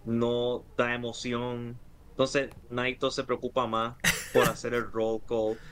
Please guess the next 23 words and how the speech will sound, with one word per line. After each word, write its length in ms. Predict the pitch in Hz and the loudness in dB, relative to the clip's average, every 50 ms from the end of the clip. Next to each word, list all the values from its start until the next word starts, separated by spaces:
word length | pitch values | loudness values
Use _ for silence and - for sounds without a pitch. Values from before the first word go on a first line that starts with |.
| - - | -8 2
Como 200 | - 139 139 139 | 2 4 4 4
que 240 | 139 135 131 107 135 | 0 0 -2 0 -2
estas 300 | 156 156 - 208 202 180 | -2 0 0 -2 0 2
dos 180 | 180 208 208 - | 0 -2 0 2
personas 680 | - 214 202 196 - - 208 208 196 185 170 151 143 | 0 0 0 0 -2 -2 0 2 2 2 2 0 0
no 540 | 131 127 123 123 123 127 127 131 156 - - | -2 -6 -4 -2 0 2 2 2 2 0 -2
están... 680 | - 170 175 - - - 156 156 156 160 165 160 160 156 - - - - - - - - - - - - - - - 135 143 139 | -4 -4 -4 -6 -4 -2 -2 0 0 -2 -2 -4 -4 -6 -10 -16 -20 -20 -20 -20 -20 -20 -20 -20 -20 -20 -20 -4 -2 0 0 2
Con, 260 | - 151 147 139 143 139 | 4 4 4 4 0 0
parece 260 | - 151 156 170 147 | 0 0 0 2 0
que 80 | 190 | 0
no 120 | 160 147 143 | -2 -2 0
se 80 | - 185 | 0 0
acuerdan 460 | 180 - 185 196 196 190 175 170 165 | 0 2 2 2 2 2 0 -2 -2
que 80 | 147 123 | -2 -2
tienen 200 | 135 135 143 156 | 0 2 2 2
un 140 | 135 131 | 2 2
evento 300 | 131 127 131 135 131 165 | 0 0 -2 0 0 -2
estelar 400 | 151 - - 165 151 151 147 151 | -2 0 0 0 2 2 2 2
en 220 | 147 135 127 123 120 | 0 -2 -4 -4 -2
la 120 | 117 110 | -2 0
semana 340 | - 123 113 107 113 120 117 | 0 -2 -4 -2 -2 -4 -2
que 120 | 127 139 | 0 0
viene. 360 | 143 139 135 131 117 104 90 | 0 0 0 -2 -2 -4 -6